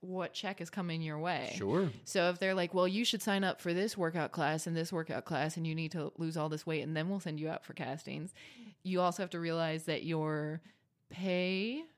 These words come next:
Speaker 1: is about, mm, it's about a month delayed anywhere
Speaker 2: Yep.
Speaker 1: you go in the modeling industry, 'cause
Speaker 2: Mm-hmm.
Speaker 1: they'll, you'll get paid for one month, theoretically. So you'll have a job, book the job, theoretically gonna get paid.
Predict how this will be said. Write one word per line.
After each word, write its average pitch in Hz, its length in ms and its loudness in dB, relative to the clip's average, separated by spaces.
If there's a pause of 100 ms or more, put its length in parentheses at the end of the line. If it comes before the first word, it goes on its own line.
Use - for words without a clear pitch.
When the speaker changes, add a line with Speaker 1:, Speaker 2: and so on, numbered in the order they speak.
(220)
Speaker 1:
is 196 160 4
about, 165 640 4 (460)
mm, 214 640 4 (280)
it's - 100 -18
about 494 200 10
a - 40 6
month 185 580 0
delayed 170 600 0 (140)
anywhere 180 400 0
Speaker 2:
Yep. 185 60 2
Speaker 1:
you 190 60 2
go 175 280 4
in 180 180 0
the 170 260 -2 (100)
modeling 180 340 0
industry, 202 520 -2
'cause 226 140 -4
Speaker 2:
Mm-hmm. 107 120 -6
Speaker 1:
they'll, 294 340 8 (800)
you'll 220 160 8
get 226 140 4
paid 262 240 4
for 359 140 0
one 240 200 6
month, 196 560 2 (720)
theoretically. 170 760 0
So 196 160 -2
you'll 175 220 2
have 180 100 0
a 185 40 -4
job, 185 440 6
book 196 140 0
the 175 60 -12
job, 170 480 6 (840)
theoretically 170 500 4
gonna 156 160 -2
get 156 160 -4
paid. - 340 -2